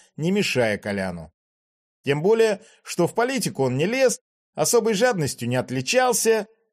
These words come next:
бизнес его процветал. Нанятые управляющие вели дела под строгим надзором, в сомнительные сделки не лезли, воровали в меру. Скажи Коляну кто-то лет десять назад,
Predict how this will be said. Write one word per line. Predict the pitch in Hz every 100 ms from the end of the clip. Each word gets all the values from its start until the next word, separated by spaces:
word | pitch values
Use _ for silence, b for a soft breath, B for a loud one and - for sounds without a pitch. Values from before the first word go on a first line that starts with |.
| _
бизнес | 127 240 233 247 233 -
его | 120 127 185
процветал. | 156 156 - 147 - 110 87 - _ _ _ _
Нанятые | - 151 156 139 143
управляющие | 143 165 208 214 185 - 143
вели | 151 151
дела | 120 185 214
под | 190 170
строгим | - 156 127 127
надзором, | 131 120 196 240 233 208 _ _
в | -
сомнительные | - 151 165 131 139 135
сделки | 120 196 196 202
не | 202
лезли, | 143 139 131 104 120 104 _
воровали | - 90 135 175 220 214
в | 190 120
меру. | 202 90 85 80 71 _ _ _ _ _ _ _ _ _ _
Скажи | - - 127 135 202
Коляну | 220 233 226 214
кто-то | - 214 196
лет | 202 175
десять | 202 190 170
назад, | 190 180 196 190